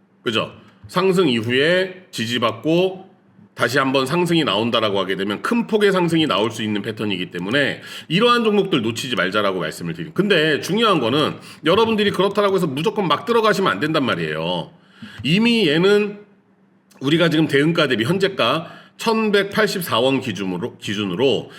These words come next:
삼십 프로 정도 수익권에 있는 종목입니다. 그러면 수익률도 지켜가면서 평단 관리를 해야 되겠죠. 그래서 첫, 최초에 여기에 들어가셨던 분들 대응 전략이 달라야 되고,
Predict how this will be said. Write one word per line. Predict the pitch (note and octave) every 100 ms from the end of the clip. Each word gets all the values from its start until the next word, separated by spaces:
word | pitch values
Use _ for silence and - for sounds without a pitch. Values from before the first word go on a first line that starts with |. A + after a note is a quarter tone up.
| -
삼십 | - - B3 B3 A#3+ -
프로 | G#3+ G3
정도 | F#3+ F3
수익권에 | E3+ A#3+ A#3 G#3 F#3+
있는 | B2 C#3+
종목입니다. | E3 B2 F#2+ E2+ D#2 -
그러면 | F#3 F#3
수익률도 | F3+ C4 C4 B3 A#3+ G#3+ G3+
지켜가면서 | D3 - F3 D#3+ D3+ D3
평단 | - G#3 G#3
관리를 | F#3+ F3 D3 C#3+
해야 | F3
되겠죠. | D3+ G2 - D#2
그래서 | - G#2+ C3 E3+ G3+ - - - -
첫, | - G#3
최초에 | - G#3+ G#3 G3 E3
여기에 | B2 D3 D#3+
들어가셨던 | D3 C#3 C3+ C3+ C#3 B2
분들 | A#2 A#2
대응 | A2+ A2+ A2
전략이 | G#2 G#2 G2+
달라야 | E2+ F2+ G2 G#2 F2
되고, | E2 F#2 G#2 -